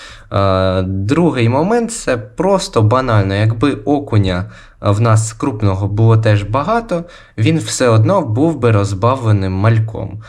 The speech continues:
А, адже малька завжди більше, отакого окуня, а, ну, мальок, в, <laughs> як я зараз кажу, мальок, а, це невеличкий окунь, там, приблизно з долоньку,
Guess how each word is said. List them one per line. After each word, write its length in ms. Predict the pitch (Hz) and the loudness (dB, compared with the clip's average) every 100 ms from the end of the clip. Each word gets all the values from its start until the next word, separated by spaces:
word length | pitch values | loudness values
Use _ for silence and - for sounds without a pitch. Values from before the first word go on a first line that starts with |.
| - - | -20 -14
А, 320 | - 98 90 - | -4 -2 -2 0
адже 840 | 98 110 113 139 151 143 131 120 110 | -2 0 -4 0 2 2 2 2 4
малька 440 | 113 127 - 202 | 2 0 -2 -2
завжди 540 | 139 120 117 117 113 104 | 0 -2 0 0 2 2
більше, 480 | 110 214 214 - | 2 -4 -6 -4
отакого 520 | 110 107 107 110 113 110 | -2 -2 -2 2 4 4
окуня, 500 | 110 104 92 92 107 - - | 2 0 -2 -6 -8 -18 -10
а, 200 | 95 90 | -6 -2
ну, 140 | 110 147 | 0 2
мальок, 500 | 120 120 101 - - | 2 2 0 0 -10
в, 500 | 90 92 92 101 117 - | -8 -6 -4 0 0 0
<laughs> 260 | 110 117 107 | -4 -4 2
як 260 | 113 104 | 2 2
я 120 | 107 95 | 0 0
зараз 340 | 95 90 87 | 0 0 -4
кажу, 220 | - 87 | -8 -6
мальок, 320 | 87 90 90 110 - - - - | -2 -2 -2 -6 -14 -18 -16 -4
а, 140 | 98 | -4
це 320 | 98 196 262 | -2 -4 0
невеличкий 580 | 175 113 110 175 - 107 | 0 4 4 2 -2 0
окунь, 300 | 104 98 90 | 0 0 -4
там, 160 | 90 90 | -4 -2
приблизно 560 | 107 101 156 139 110 | -2 0 0 2 2
з 80 | 101 | 2
долоньку, 640 | 104 104 87 80 80 - | 2 0 0 -8 -12 -16